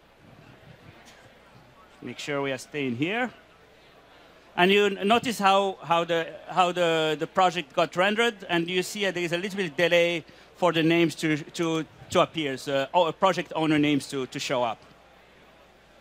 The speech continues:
It takes a little bit of, a little bit of time, but you can see clearly here that,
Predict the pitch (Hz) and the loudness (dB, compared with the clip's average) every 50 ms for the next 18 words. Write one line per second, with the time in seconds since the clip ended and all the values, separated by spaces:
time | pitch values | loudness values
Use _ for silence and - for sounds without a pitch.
0 | - - _ - - - - - - - - _ - - - - - - - - | -20 -20 _ -20 -20 -20 -20 -20 -20 -20 -20 _ -20 -20 -20 -20 -20 -20 -20 -20
1 | - - - - - - - - - - - _ - - - - _ - 127 135 | -20 -20 -20 -20 -20 -20 -20 -20 -20 -20 -20 _ -20 -20 -20 -20 _ -14 -14 -14
2 | - - 196 190 - 208 196 196 202 - 185 196 175 196 175 175 175 - - - | -10 -10 -10 -8 -8 -8 -8 -8 -8 -6 -6 -2 0 0 -2 -2 -4 -10 -18 -20
3 | - - - - - - - - - - 170 165 170 160 175 170 175 156 - - | -20 -20 -20 -20 -20 -20 -20 -20 -18 -12 -10 -10 -8 -6 -6 -6 -4 -6 -6 -4
4 | - 185 175 180 180 180 180 160 - - - - - - - - 170 180 175 - | -2 0 0 0 0 -2 -4 -8 -10 -14 -20 -20 -20 -14 -4 -2 0 0 0 0
5 | 190 160 - - 196 - - 190 196 208 208 196 190 175 156 170 190 196 190 175 | -2 -2 -4 -6 -10 -10 -8 -2 -2 0 0 0 -2 -2 -2 -2 -2 0 0 0
6 | 170 143 160 156 156 147 - - | 0 0 -2 -2 -4 -4 -8 -14